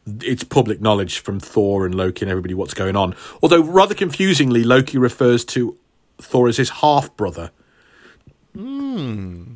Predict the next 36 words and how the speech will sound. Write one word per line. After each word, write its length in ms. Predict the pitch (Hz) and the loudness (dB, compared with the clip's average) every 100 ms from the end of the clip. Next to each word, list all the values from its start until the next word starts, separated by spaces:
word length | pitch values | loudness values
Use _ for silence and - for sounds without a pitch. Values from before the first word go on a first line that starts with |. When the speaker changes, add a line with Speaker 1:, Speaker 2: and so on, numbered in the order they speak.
| - | -2
Speaker 1:
It, 140 | 151 | 0
th-, 140 | 151 147 | 2 4
th-, 180 | 143 143 | 4 4
there's 180 | 135 | 2
no 120 | 143 139 | 4 2
half 580 | - 135 113 - - - | 4 4 4 0 -4 -2
in 100 | 131 | -2
it 180 | 104 - | -2 -6
at 120 | - 123 | -2 0
all. 160 | 113 | 0
There's 160 | 104 98 | 0 0
no 320 | 113 117 113 | 2 4 2
blood 360 | 104 113 107 - | -2 -2 -2 -2
connection. 500 | 90 87 - - 95 | -10 -10 -12 -12 -8
But 100 | 131 | -4
Speaker 2:
Yeah. 200 | 139 143 | 0 2
Speaker 1:
I 340 | 139 135 123 120 | 4 4 4 0
don't 40 | |
know. 460 | 98 - - - 139 | -4 -12 -16 -10 -8
Speaker 2:
Okay, 240 | - 107 | -6 -2
Speaker 1:
Um, 60 | 101 | 2
Speaker 2:
interesting. 460 | 101 101 92 92 _ _ _ _ - | 2 2 -4 -8 _ _ _ _ -2
Speaker 1:
yeah. 320 | 107 104 95 - _ _ _ _ _ - | 4 4 4 0 _ _ _ _ _ -10
Speaker 2:
Maybe 300 | - 110 107 | 2 4 4
they 80 | 107 | 4
Speaker 1:
Um, 60 | 104 | -2
Speaker 2:
forgot 200 | 107 104 | -2 -4
what 160 | 92 | -4
half-brother 400 | 95 98 107 92 | -6 -6 -8 -8
meant 320 | 92 101 92 - | -8 -8 -10 -10
and 100 | 90 | -10
went, 120 | 95 | -2
"Ah, 240 | 202 233 | 0 2
sounds 280 | 196 180 160 | 0 0 0
about 220 | 113 117 | 0 -2
right." 280 | 95 104 101 | -2 -4 -4